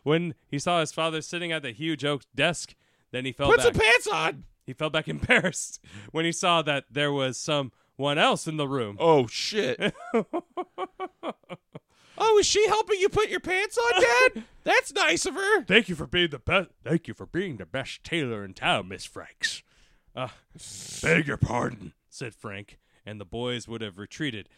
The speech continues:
Speaker 1: but Mister Hardy's visitor turned around, and they saw it was Perry Robinson.
Speaker 2: Who's your friend?
Speaker 1: It's you again.
Speaker 2: Oh, shit.
Speaker 1: You're Slim.
Speaker 2: Ah,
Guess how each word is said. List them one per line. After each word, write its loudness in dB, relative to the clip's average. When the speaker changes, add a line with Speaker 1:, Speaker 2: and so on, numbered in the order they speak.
Speaker 1:
but -6
Mister -6
Hardy's -2
visitor -8
turned -6
around, -6
and -12
they -10
saw -2
it -6
was -12
Perry 0
Robinson. 0
Speaker 2:
Who's -4
your -8
friend? 0
Speaker 1:
It's -18
you -8
again. -16
Speaker 2:
Oh, -16
shit. -16
Speaker 1:
You're -14
Slim. -18
Speaker 2:
Ah, 8